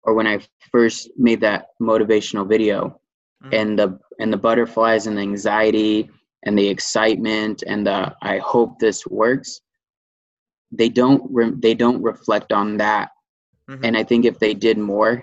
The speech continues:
Speaker 1: if they went back and looked at themselves and were like, they took a risk in something and it paid off,
Speaker 2: Mm-hmm.
Speaker 1: they're gonna have bigger success. And that, that was me. That's why I, that's why I picked up from California, where I'm born and raised, and moved three thousand miles to Miami, because I'm like, "I'm betting against myself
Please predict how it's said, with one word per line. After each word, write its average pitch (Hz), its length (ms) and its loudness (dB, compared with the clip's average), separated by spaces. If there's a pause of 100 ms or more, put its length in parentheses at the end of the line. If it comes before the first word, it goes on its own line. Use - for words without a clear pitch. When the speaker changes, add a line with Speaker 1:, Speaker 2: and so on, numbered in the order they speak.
(140)
Speaker 1:
if 104 180 -8
they 107 120 2
went 110 240 -2
back 110 260 0
and 101 180 -4
looked 107 200 -2
at 104 140 0
themselves 104 400 -2
and 104 100 -2
were 101 60 0
like, 98 240 -2
they 104 120 0
took - 320 -4
a 110 80 0 (180)
risk - 220 -2
in 98 120 -6
something 104 380 -6
and 98 80 -2
it 98 120 -6
paid 113 260 0
off, 107 260 0 (400)
Speaker 2:
Mm-hmm. 120 300 -16
Speaker 1:
they're 113 100 2
gonna 113 140 0 (100)
have 104 200 -8
bigger 113 240 2
success. 110 540 -4
And 104 100 -6
that, 110 180 -4
that 117 160 0
was 113 160 -2
me. 147 420 -2
That's 120 200 -4
why 143 120 2 (100)
I, 117 140 0 (360)
that's 135 240 0
why 139 260 4
I 117 40 2
picked - 360 -6
up 131 340 0
from 110 160 -2
California, 120 760 0
where 104 160 0
I'm 101 180 -2
born 110 260 2
and 101 140 -2
raised, 107 400 0
and 101 120 -6
moved 110 300 2
three 120 180 2
thousand 113 420 0
miles 110 300 -2
to - 120 -8
Miami, 104 480 -2
because 101 260 -4
I'm 104 140 2
like, 98 200 -2
"I'm 104 160 0
betting 123 380 0
against 110 340 -2
myself 98 520 -2